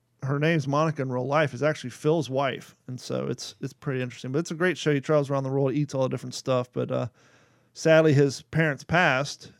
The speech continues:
and so now he has comedians coming on doing a joke for his dad, 'cause his dad would come on and tell old Jewish jokes on there. And sadly, he had, this season, he had, which they recorded last year, he had Gilbert Gottfried on there, which we all know passed away. So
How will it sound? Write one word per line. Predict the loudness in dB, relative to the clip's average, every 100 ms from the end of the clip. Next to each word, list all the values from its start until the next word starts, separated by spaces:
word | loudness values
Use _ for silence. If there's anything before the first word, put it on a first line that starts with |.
| _ -14
and | -10
so | -6
now | -2 -2 0
he |
has | -2 -2 -6
comedians | -8 -2 -2 -2 -4
coming | -6 -4
on | -4 -2
doing | -2 -2
a |
joke | -2 -2 -2
for | -4 -6 -6 _ _ _ _
his | -10 -6
dad, | 0 2 2 -2 -6
'cause | -8
his | -2
dad | 0 0
would | -2
come | -6
on | -6
and | -6
tell | -4 -4 -6 _ _ _ _
old | -4 -4
Jewish | 0 -2 -2
jokes | -4 -4 -6
on | -8
there. | -8 -8
And | -12 _ -20 _
sadly, | 0 4 6 4
he | 2 4
had, | 4 2 -2 _ _ _ _ _ _ -10
this | -2 0 0
season, | 2 2 2 0
he | -2 0
had, | 0 0 -2 -4 -6
which | -4
they | -6
recorded | -6 -4 -2
last | -2 -4 -4 -4
year, | -4 -2
he | -2
had | -2 -2 -4 -4
Gilbert | -6 -6 -2
Gottfried | 4 4 2 -6
on | -6
there, | -8 -8
which | -8 -10
we | -8
all | -6
know | -8 -8
passed | -10 -10 -10
away. | -12 -10 -10
So | -12 -14 -16